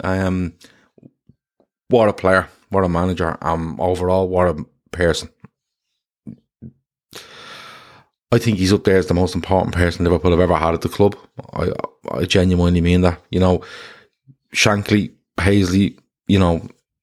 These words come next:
Shankly in particular, from what he brought the club from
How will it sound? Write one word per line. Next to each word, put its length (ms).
Shankly 300
in 100
particular, 400
from 140
what 100
he 60
brought 200
the 60
club 320
from 400